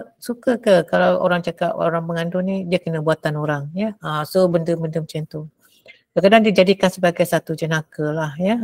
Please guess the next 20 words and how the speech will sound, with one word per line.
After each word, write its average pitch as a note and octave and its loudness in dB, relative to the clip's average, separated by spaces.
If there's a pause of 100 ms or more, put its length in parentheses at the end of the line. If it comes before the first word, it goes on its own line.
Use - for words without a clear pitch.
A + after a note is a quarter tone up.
(120)
Ah, D3 -2
so, D#3 -8 (160)
kalau E3 2
kita F#3+ -2
tak G3+ -2
suka, G#3+ -4
kita F3+ -4
cakap. - -6 (880)
Ah, F3 4
kita G#3+ 4
tanya G#3 4
tentang, F3+ 2
ah, E3 -4
aktiviti F#3+ -4
seksual, D#3 -2
ya? G#3 -2 (560)
Kita E3+ 0
tengok E3+ 2
ada D#3+ 0
orang D#3 4